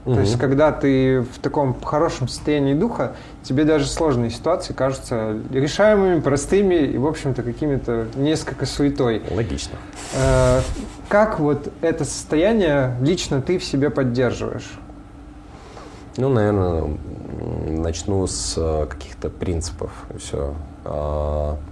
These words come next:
Speaker 2: я у разных людей разному учился, то есть тут навряд ли есть что-то, что я там сам взял, додумал. То есть я сталкивался с разными концепциями, какие-то из них, э, потихонечку применял к себе. Там одно из правил — это,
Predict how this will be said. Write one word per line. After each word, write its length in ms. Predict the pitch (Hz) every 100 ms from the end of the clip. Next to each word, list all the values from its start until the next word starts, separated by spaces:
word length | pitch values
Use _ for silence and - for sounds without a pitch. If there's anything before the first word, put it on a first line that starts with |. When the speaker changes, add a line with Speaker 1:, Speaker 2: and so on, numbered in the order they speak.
| -
Speaker 2:
я 320 | 92 92 87
у 220 | 82 90
разных 380 | 95 90 85 87
людей 320 | 87 87 85
разному 400 | 82 82 78 80
учился, 400 | 85 156 165 -
то 180 | - 78
есть 160 | 71 -
тут 140 | - - - -
навряд 400 | 80 82 85 -
ли 80 | 73
есть 100 | 71
что-то, 280 | - 87 78
что 300 | - - 71 - -
я 100 | 78
там 180 | 73 71
сам 300 | 69 87 73 - 76
взял, 280 | 80 95 92
додумал. 540 | 80 87 85 80 69 -
То 60 |
есть 220 | 71 - - - - -
я 100 | 90
сталкивался 500 | 87 90 82 78 78 -
с 60 |
разными 300 | 85 82 85
концепциями, 480 | 85 95 170 - 104
какие-то 480 | 71 - 107 104 82
из 120 | 78
них, 220 | 85 92 - -
э, 400 | 76 73 73 73 - -
потихонечку 540 | - - - 98 - -
применял 380 | - 76 80 78
к 80 |
себе. 260 | - 67 62 - - - - -
Там 240 | 71 73
одно 200 | 69 101
из 80 | 117
правил — 420 | - 90 90 80
это, 400 | 76 - 71 71